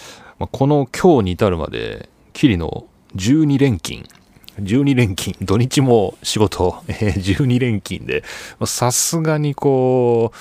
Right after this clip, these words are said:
もう疲れ果てたという感じだったんで、いやー、辛いなと思ってる間にもう七月もね、いつの間にか終わってしまうっていう。で、まあ、今日はね、あの、本当久しぶりの休みで、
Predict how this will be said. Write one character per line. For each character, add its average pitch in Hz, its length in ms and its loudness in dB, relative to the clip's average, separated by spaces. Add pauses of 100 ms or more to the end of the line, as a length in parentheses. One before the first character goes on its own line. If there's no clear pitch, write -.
(320)
も - 60 -20
う - 40 -2
疲 - 300 -2
れ 131 100 0
果 104 120 -2
て 120 120 -2
た 92 140 2
と 92 120 -6
い 90 60 0
う 90 100 0
感 101 240 0
じ 95 80 -2
だ 113 80 4
っ 117 40 -4
た 98 200 0
ん 87 100 -2
で、 65 1300 -4
い - 20 -10
や 127 380 -10
ー、 - 100 -8
辛 82 160 -6
い 76 40 -6
な 104 280 -4
と - 160 -6
思 135 280 -2
っ 190 40 0
て 190 140 -6
る 165 80 0
間 180 200 2
に 180 60 2
も 156 100 2
う - 20 0
七 - 160 0
月 143 180 2
も 135 80 2
ね、 131 160 2
い 98 60 0
つ - 80 -6
の 170 80 2
間 165 80 2
に 156 60 2
か 135 80 2
終 123 60 6
わ 135 80 6
っ - 20 -16
て - 80 -12
し - 100 -2
ま 127 80 6
う 123 60 2
っ - 20 -16
て - 160 -6
い - 60 -2
う。 - 100 -8 (500)
で、 165 100 4
ま 170 120 4
あ、 - 100 0
今 180 180 6
日 - 40 4
は 85 100 0
ね、 92 380 0
あ - 180 -4
の、 78 120 -8
本 151 160 0
当 147 100 0
久 131 160 0
し 120 120 -4
ぶ 123 100 2
り 120 60 2
の 117 100 4
休 104 260 2
み 92 120 0
で、 62 340 -4